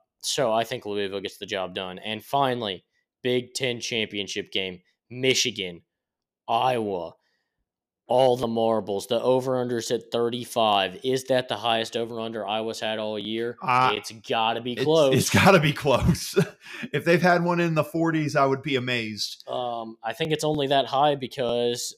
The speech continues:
Speaker 1: uh, Vegas thinks that Michigan's gonna throttle in this
Speaker 2: They think
Speaker 1: game.
Speaker 2: Michigan will score thirty-five points.
Speaker 1: Yeah.
Speaker 2: <laughs>
Speaker 1: Uh, who you got?
Speaker 2: Uh, look, I'm ro-, I, I will be rooting my heart off for Iowa. Um, I will be rooting for them to make it close.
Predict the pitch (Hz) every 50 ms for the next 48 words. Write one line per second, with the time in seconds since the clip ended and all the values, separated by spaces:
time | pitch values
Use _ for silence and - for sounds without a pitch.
0 | _ - 120 120 120 113 113 110 113 117 120 123 117 - - 120 117 117 - -
1 | 113 110 113 110 - 110 113 110 104 - - 107 101 - - - 110 110 110 113
2 | 117 117 120 117 120 120 120 120 117 135 - 180 165 151 156 156 - - 151 156
3 | 143 135 - - 160 151 143 - 135 135 127 120 - 131 123 120 - 165 156 117
4 | 101 101 - 156 120 - - - - 185 165 - - - 202 190 - - - -
5 | 98 101 101 98 - - 196 98 98 98 98 - - - - 127 160 180 175 151
6 | 147 160 139 - - _ _ _ - - _ _ - 143 147 147 147 147 147 147
7 | 139 - - 147 151 139 117 104 - 143 143 151 151 147 135 127 123 113 107 139
8 | 170 - 131 143 156 170 170 - - - 151 151 160 160 151 135 139 135 131 117
9 | 143 143 131 120 107 120 135 139 135 127 135 127 123 117 - _ _ _ _ _
10 | _ _ _ _ 139 135 135 131 107 131 131 131 127 123 117 117 113 - - 135
11 | 123 113 110 113 117 113 110 107 110 104 101 - - 131 127 127 127 127 127 120
12 | 123 131 151 135 139 139 139 139 143 139 135 147 151 147 139 - 156 147 147 147
13 | 143 143 139 131 123 117 - _ _ _ _ _ _ _ 151 147 143 135 - 160
14 | 156 151 -